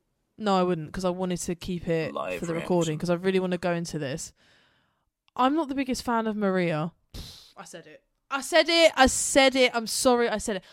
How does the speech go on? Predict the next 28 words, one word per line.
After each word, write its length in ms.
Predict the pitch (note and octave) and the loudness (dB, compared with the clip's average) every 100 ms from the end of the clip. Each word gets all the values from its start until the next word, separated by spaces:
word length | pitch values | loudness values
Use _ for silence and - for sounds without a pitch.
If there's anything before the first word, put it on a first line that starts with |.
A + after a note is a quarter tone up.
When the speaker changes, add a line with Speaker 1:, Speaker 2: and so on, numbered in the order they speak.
| _ | _
Speaker 1:
I 100 | B3 | -6
think 180 | C4 F4 | -4 -6
it's 120 | F4 | -8
because 840 | E4+ - C4 F#3 D3+ D#3+ - - - _ _ _ _ _ | -10 -8 -4 -4 -4 -8 -10 -12 -16 _ _ _ _ _
we 140 | A#3 | -6
get 180 | A3+ A3 | -4 -2
Rani 380 | G#3+ G3+ F#3 E3+ | -2 -2 -2 -4
later 400 | E3+ E3+ - E3 | -6 -10 -8 -8
on, 260 | D3 D3+ E3 _ | -8 -10 -14 _
who 180 | G3+ F#3+ | -4 -2
is 400 | F#3 - - - _ _ | -4 -6 -12 -16 _ _
so 300 | - A#3+ F#3 | -6 -6 -6
good. 300 | C3 C#3 - _ _ _ _ _ | -10 -16 -20 _ _ _ _ _
I 100 | - | -4
love 280 | G#3 G#3+ G3+ | 0 0 0
Rani 260 | G3+ F#3 F3 | -2 -4 -6
Chandra. 360 | F#3+ E3 D#3+ - | -8 -10 -10 -16
Rani 300 | A3 C#4 F#4+ | -6 -4 -4
Chandra, 440 | - A3+ G3 F#3+ D#3+ | -6 -8 -8 -6 -8
yeah, 260 | C#3+ C#3 F3+ | -6 -6 -6
is 100 | F3 | -6
my 60 | |
best 200 | E3 D#3+ | -8 -8
friend. 240 | - B2+ - | -12 -16 -16
She's 140 | - G3 | -10 -8
my 80 | |
best 160 | F3 E3+ | -8 -10
friend. 200 | D3 | -14